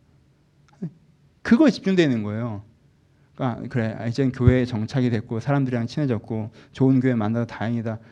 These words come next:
좋은 교회 만난 게 왜 다행이지? 좋은 교회 만난 게 뭐가 다행이에요? 좋은 교회 만나면 그렇게까지 안 중요해요. 내가 신앙이 바뀌는 게 중요하지. 내가 안 바뀔 거면 좋은 교회가 뭔 상관이 있어요, 도대체.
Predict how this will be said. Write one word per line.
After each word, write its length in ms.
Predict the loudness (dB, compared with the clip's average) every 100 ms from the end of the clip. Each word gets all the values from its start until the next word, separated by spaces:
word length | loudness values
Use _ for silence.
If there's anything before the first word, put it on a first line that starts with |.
| _
좋은 240 | -2 0 4
교회 100 | 4
만난 240 | 4 4
게 60 | 4
왜 160 | 4
다행이지? 420 | 4 2 0 -4 -4
좋은 200 | 0 2
교회 100 | 2
만난 200 | 2 0
게 40 |
뭐가 160 | 2 2
다행이에요? 300 | 0 -4 -2
좋은 160 | 0
교회 80 | 2
만나면 160 | 2 2
그렇게까지 360 | 0 2 2
안 140 | 2 0
중요해요. 680 | 0 0 0 -4 -4 -6 -6 -16 -18 _ -2
내가 300 | 4 6 6
신앙이 280 | 6 4 4
바뀌는 280 | 0 -2
게 60 | -2
중요하지. 800 | -4 -6 -6 -8 -12 -12 -10 -12 -16 _ _ _ _ _ _ _ _ _ _
내가 200 | 4 6
안 80 | 6
바뀔 180 | 2 0
거면 140 | -2
좋은 220 | 0 0
교회가 140 | 0 -2
뭔 180 | -2 -4
상관이 280 | -6 -6 -10
있어요, 220 | -12 -12
도대체. 240 | -14 -18